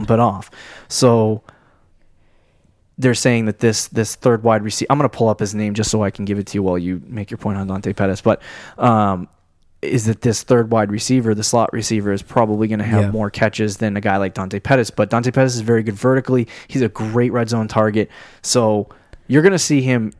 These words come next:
Speaker 1: you know, if Jimmy Garoppolo has a, like, if Jimmy Garoppolo has a twenty-five plus touchdown season, I could definitely see eight to nine touchdowns for Dante Pettis. And
Speaker 2: So
Speaker 1: if he does that, I think he's, he's very good at that. At that value, ninth or tenth round, it's worth the risk.
Speaker 2: I actually might like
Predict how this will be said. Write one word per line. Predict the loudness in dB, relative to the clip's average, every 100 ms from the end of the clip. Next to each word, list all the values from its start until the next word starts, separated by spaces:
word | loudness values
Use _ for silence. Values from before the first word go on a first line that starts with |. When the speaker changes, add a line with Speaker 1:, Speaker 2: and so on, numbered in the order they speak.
| -12
Speaker 1:
you | -10 -4 -2
know, | -2 2
if | 0 0
Jimmy | 0 0
Garoppolo | 2 2 2 2 2
has | 2 0
a, | 0
like, | -2 -2 0
if | 2
Jimmy | 2 2
Garoppolo | 2 2 2 2
has | 2 0 -2
a | 0 0
twenty-five | -6 -4 -2 0 -2 2 2 2 2
plus | 0 0
touchdown | 2 0 2 -2 0
season, | -2 -2 -2 -6 _ _ _ _ _ _ -14 -2
I | 2 2
could | 2 -4 2
definitely | 2 2 -2 -2 -4
see | -4 -4 -2 -2 -4 -10 -20 -20 _ _ _ -4
eight | -2 -2 -6
to | -6 -6 -6
nine | -2 0 0 0
touchdowns | 0 0 0 -4 -4 -4
for | -4
Dante | -2 -2 -2 -2
Pettis. | 0 -2 -2
And | 2
Speaker 2:
So | 4
Speaker 1:
if |
he | 4
does | 2 0
that, | 2 0 0 -2
I | -2
think | 0 -2
he's, | -4 -6
he's | -8 -6 -2
very | 2 2
good | 2 -2 -2
at | -2
that. | -2 -2 -2
At | 2
that | 4 4
value, | 4 2 2
ninth | 0 -2 -2
or |
tenth | -2 -2 0
round, | 0 0 -2
it's | -2
worth | 0 0
the | -4
risk. | -10 0
Speaker 2:
I | 2
actually | 4 2 4
might | 4
like | 4 0